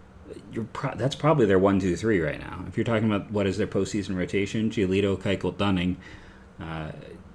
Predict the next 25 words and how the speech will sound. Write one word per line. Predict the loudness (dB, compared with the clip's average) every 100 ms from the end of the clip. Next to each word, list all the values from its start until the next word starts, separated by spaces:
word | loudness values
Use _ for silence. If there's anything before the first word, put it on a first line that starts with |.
| -16
of | -4
course | -2 0
you | -2
would | -2
take | -2 -4 -10 -18 -14 -10 0
Bieber, | 2 2 0
Carrasco, | 0 0 0 -4 -6 -6 -4
and | -8 -10
Plesac | -8 -6 -6 -6 -6
over | -6 -6
that | -6 -6
one, | -6 -6
two, | -6 -6
three. | -4 -4 -4 -6 -10 -20 -20 -20 -10
Their | -2 -2
four, | -2 2 6 8 8 8 6 4 -2 -16 -10
um, | -6 -2 2 2 0 -6 -20 -20 -20 -10 -10 -8 -4
depending | -2 2 4 4
on | 2
health, | 0 2 2 2 0
maybe | 2 2 4
you're | 2
looking | 2 0 0
at | 2
Rondon, | 2 2 2 4 2 2 0